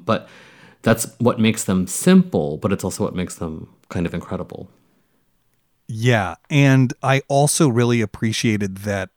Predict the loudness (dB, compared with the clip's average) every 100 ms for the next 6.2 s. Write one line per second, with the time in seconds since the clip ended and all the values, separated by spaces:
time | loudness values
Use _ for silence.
0 | -6 -2 -2 -2 -8 -12 -6 -4 -4 -6
1 | -6 -6 -8 -8 -8 -6 -6 -4 -2 -2
2 | -2 -2 -2 -4 -6 2 4 4 2 -2
3 | -4 -2 0 0 -2 -4 -6 -8 -10 -12
4 | -18 -20 -4 -2 0 2 2 2 0 -2
5 | -2 -6 -4 -2 2 4 4 2 2 0
6 | -2 -6